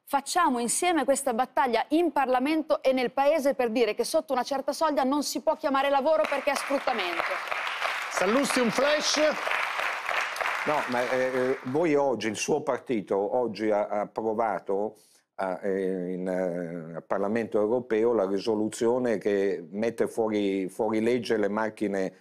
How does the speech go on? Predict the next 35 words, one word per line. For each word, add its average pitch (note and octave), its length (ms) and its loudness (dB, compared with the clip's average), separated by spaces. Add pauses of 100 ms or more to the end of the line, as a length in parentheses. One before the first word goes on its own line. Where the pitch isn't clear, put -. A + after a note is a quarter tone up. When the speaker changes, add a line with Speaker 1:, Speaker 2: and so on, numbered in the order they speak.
(200)
Speaker 3:
a G#2 140 -2
combustibile G#2 800 -2
tradizionale G#2 880 0
dal F#2+ 160 0
duemilatrentaquattro, G2 1700 -2
mi F#2 140 -4
sembra, F#2 380 -2
cioè G2+ 180 0
da G2 140 0
domani. G2 600 -2 (520)
Eh, G#2 220 -2
lei D3+ 240 0
non C3+ 200 0
pensa C#3+ 360 0
che G#2 140 0
questo A2+ 360 0
sarà A2 280 0
un G#2+ 160 -2
grave A2 400 0
problema G#2+ 640 0
co-, G#2 260 -2
ehm, F#2 380 -6 (320)
per G#2+ 180 -2
l'occupazione, A2 960 0
per G#2+ 180 -2
l'industria G#2+ 500 0
italiana, A2 600 0
per G#2 180 -2
l'economia C3+ 580 0
e A2 120 0
quindi D3 400 0
per G#2+ 160 -2
le G#2+ 140 2
famiglie, G#2+ 600 -2
per, F#2+ 220 -4